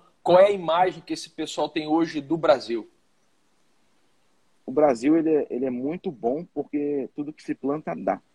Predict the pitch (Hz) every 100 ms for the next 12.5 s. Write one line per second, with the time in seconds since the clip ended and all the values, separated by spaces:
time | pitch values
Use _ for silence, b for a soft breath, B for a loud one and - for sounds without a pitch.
0 | _ 110 123 107 - 113 117 117 101 104
1 | 113 120 127 127 123 107 117 - 123 107
2 | 107 113 - 123 120 131 127 107 - _
3 | _ _ _ 120 120 123 104 107 131 127
4 | 117 - - 117 123 120 87 95 110 113
5 | - 117 120 127 131 131 117 127 - 123
6 | - 131 123 135 135 113 113 123 110 -
7 | 123 127 120 101 110 117 110 117 - 123
8 | 135 127 104 - _ _ _ _ 120 135
9 | 135 - 139 131 139 - 143 - 139 135
10 | 139 - 135 160 156 135 104 _ _ 131
11 | 135 101 - _ _ _ _ - 107 107
12 | 107 107 107 107 104